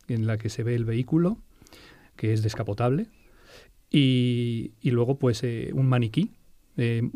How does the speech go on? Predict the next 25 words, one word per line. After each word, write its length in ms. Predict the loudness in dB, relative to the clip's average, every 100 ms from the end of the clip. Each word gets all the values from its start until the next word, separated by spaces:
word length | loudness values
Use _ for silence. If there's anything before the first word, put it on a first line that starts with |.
| -4 -2
en 140 | 0
el 300 | 0 -2 -2
lugar 220 | 0 2
del 100 | 2
conductor, 460 | 2 0 0 -4 0
y 80 | 2
luego 200 | 4 4
de 100 | 2
fondo 380 | 2 2 0 -4
se 160 | -6 -2
ve 80 |
un 120 | 0 0
planeta, 560 | -2 0 -2 -6 -10 -14 _
planeta 420 | -6 -4 -4 -6
azul, 680 | -8 -4 -2 -2 -2 -4 -8 -14
con, 440 | -10 -6 -6 -8 -12 -18
con 420 | -12 -10 -8 -8
grandes 300 | -4 -2 -4
océanos 680 | -4 0 0 2 0 -2 -4
y 160 | -6 -4
nubes 400 | -2 -2 -4 -6
y 80 |
tal. 220 | -6 -4 -4
Y 40 |
entonces, 240 | -2 -4